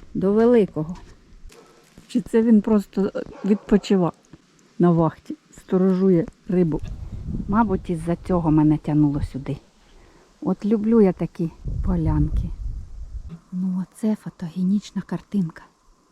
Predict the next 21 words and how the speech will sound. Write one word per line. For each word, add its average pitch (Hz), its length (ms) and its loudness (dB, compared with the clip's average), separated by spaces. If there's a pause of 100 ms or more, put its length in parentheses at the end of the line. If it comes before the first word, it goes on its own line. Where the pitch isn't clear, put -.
(1400)
Кожен 233 440 8
раз 180 200 4
даю 165 260 4
собі 180 320 4
обіцянки 247 560 6 (360)
не 214 120 8
знімати 214 480 8
чепуху. 208 520 -2 (680)
І 214 180 6
опять 165 380 0
зупиняюсь, 247 560 8
де 254 120 -2
попало. 240 520 0 (340)
Вірніше, 180 440 4
не 180 120 6
де 233 180 4
попало, 156 420 -2
а 160 60 4
на 165 280 4
кожній 165 360 -2
полянці. 160 560 -4